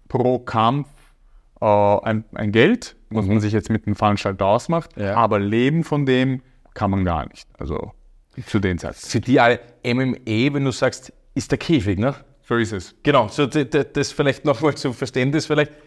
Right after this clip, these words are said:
Speaker 2: Wir
Speaker 1: Käfig.
Speaker 2: reden immer von Käfigkämpfen quasi.
Speaker 1: Vom Käfig, genau.
Speaker 2: Ja.
Speaker 1: Genau, also M M A heißt Mixed Martial Arts,
Speaker 2: Ja.
Speaker 1: gemischte Kampfkünste.
Speaker 2: Okay, gut. Da gibt's ja auch unterschiedliche Meinungen, oder?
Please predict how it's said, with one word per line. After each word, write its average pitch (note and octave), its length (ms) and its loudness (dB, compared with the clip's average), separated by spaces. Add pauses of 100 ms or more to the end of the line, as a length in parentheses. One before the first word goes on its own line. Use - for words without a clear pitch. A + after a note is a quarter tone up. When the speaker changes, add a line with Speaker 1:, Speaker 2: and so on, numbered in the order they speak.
(140)
Speaker 2:
Wir B2+ 100 -2
Speaker 1:
Käfig. A#2+ 160 0
Speaker 2:
reden D3+ 180 2
immer F3 160 2
von F3 160 0
Käfigkämpfen B2 800 -4
quasi. G#2+ 320 0
Speaker 1:
Vom - 200 0
Käfig, B2+ 340 0
genau. B2 300 2 (360)
Speaker 2:
Ja. A2 200 -2
Speaker 1:
Genau, A#2+ 180 -4
also A2+ 380 0 (140)
M C#3 120 0
M C#3+ 160 0
A D#3 240 2
heißt C#3+ 220 -4
Mixed D3+ 320 -4
Martial B2+ 360 0
Arts, D3 380 2
Speaker 2:
Ja. A#2+ 140 0
Speaker 1:
gemischte C3 280 -2
Kampfkünste. A2 800 -4
Speaker 2:
Okay, A#2 300 0
gut. C#3 320 -2 (560)
Da - 60 -12
gibt's A2+ 240 -4
ja C#3+ 80 6
auch C#3+ 80 4
unterschiedliche B2 460 0
Meinungen, F#2+ 400 0
oder? A#2 260 -2